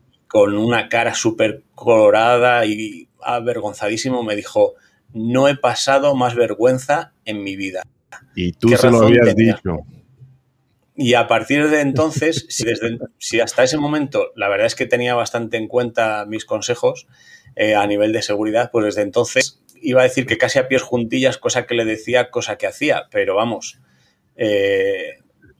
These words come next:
Speaker 2: Ya, pero
Speaker 1: por desgracia,
Speaker 2: es
Speaker 1: pues a-, acerté y, y como
Speaker 2: Sí.
Speaker 1: yo le había vaticinado, cualquier persona que hubiese pasado por allí iba a pensar que era un artefacto. Afortunadamente no lo era,
Speaker 2: <laughs>
Speaker 1: pero
Speaker 2: Sí,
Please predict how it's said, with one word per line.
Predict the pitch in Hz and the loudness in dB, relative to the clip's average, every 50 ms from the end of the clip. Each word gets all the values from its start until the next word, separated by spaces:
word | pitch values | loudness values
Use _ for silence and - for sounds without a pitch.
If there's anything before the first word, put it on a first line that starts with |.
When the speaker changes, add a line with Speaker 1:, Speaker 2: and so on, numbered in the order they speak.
| _ _ - | _ _ -10
Speaker 2:
Ya, | 101 110 107 | -8 -8 -6
pero | - 110 | -4 0
Speaker 1:
por | 104 95 104 98 | 2 2 4 4
desgracia, | 113 107 98 113 123 120 107 107 143 139 | 2 2 2 2 2 2 0 2 2 0
Speaker 2:
es | - - | 0 0
Speaker 1:
pues | 113 107 - 110 | -4 -6 -2 -4
a-, | 104 - - 107 | -4 -2 -4 -6
acerté | - - - 113 110 107 - 139 139 143 160 165 - - | -4 0 -2 -2 -2 -2 0 2 2 2 2 -2 -4 -6
y, | - 113 107 104 107 110 107 | -4 -4 -4 -4 -4 -8 -10
y | 101 | -10
como | - - 110 107 117 113 | -6 -4 -2 0 2 2
Speaker 2:
Sí. | 113 | 2
Speaker 1:
yo | 113 - | 2 2
le | 127 123 | 2 2
había | 123 123 123 123 120 | 2 2 2 0 0
vaticinado, | 117 - - - - 110 107 110 127 - - | -2 -4 -8 -14 -10 -6 -2 0 0 0 2
cualquier | 117 104 101 - - - 120 120 - | 2 0 0 -2 -4 -2 -2 -2 2
persona | - 120 - - 131 120 113 104 - | 0 0 0 0 -2 -2 -2 -4 -6
que | - | -8
hubiese | 98 101 107 - 104 | -10 -10 -8 -8 -6
pasado | - 107 - 110 107 | -6 -4 -4 -4 -2
por | - 113 107 | 0 0 0
allí | 107 110 117 123 | 0 -2 -2 -4
iba | 110 98 104 | -2 -2 -2
a | 104 | -2
pensar | - 104 104 104 - 117 113 98 - | -2 -4 -4 -4 -4 -4 -4 -4 -6
que | - 98 95 | -8 -8 -4
era | 98 104 101 - - _ _ _ _ _ _ _ - _ _ _ _ _ _ - - | -2 -4 -4 -4 -8 _ _ _ _ _ _ _ -20 _ _ _ _ _ _ -16 -6
un | 131 117 110 110 110 110 104 104 | -4 -2 -2 -2 -2 -4 -2 -2
artefacto. | 104 - - - - - 120 - - - - - _ _ _ _ _ _ | -4 -4 -2 -6 -2 -2 -2 -4 -2 -8 -8 -8 _ _ _ _ _ _
Afortunadamente | - 104 - 104 - - 98 98 95 98 98 95 120 98 | -12 -8 -8 -8 -8 -6 -8 -8 -6 -6 -4 -4 -4 -2
no | 95 98 | -2 0
lo | 101 107 113 | 2 4 4
era, | 117 120 131 135 - | 4 4 2 0 -4
Speaker 2:
<laughs> | - _ | -8 _
Speaker 1:
pero | - 104 98 98 95 98 98 92 95 95 95 92 - | 0 2 2 4 4 4 4 4 4 4 2 2 -2
Speaker 2:
Sí, | - | -4